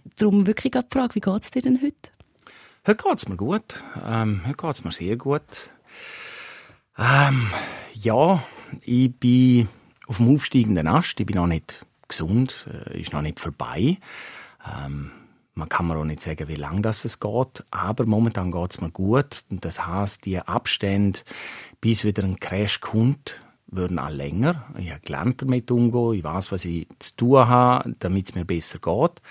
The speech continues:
Speaker 2: Und so handhabe ich das und, und baue das halt als Teil von meinem Leben mit ein. Also ich muss mein Leben ein bisschen nach dem ausrichten.
Speaker 1: Mhm.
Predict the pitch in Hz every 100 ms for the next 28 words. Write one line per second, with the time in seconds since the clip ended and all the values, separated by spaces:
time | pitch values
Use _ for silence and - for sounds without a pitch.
0 | - - - - - - - 85 98 101
1 | 95 90 - - - - 92 92 85 80
2 | 110 - 127 110 110 117 104 98 - -
3 | - - - 80 117 113 98 107 107 92
4 | 95 - - _ - 101 110 110 101 101
5 | 95 98 90 90 - 92 92 87 78 78
6 | 90 92 110 127 135 - 107 104 98 92
7 | 90 80 95 - 85 76 - 80 78 85
8 | - - - - - 190 170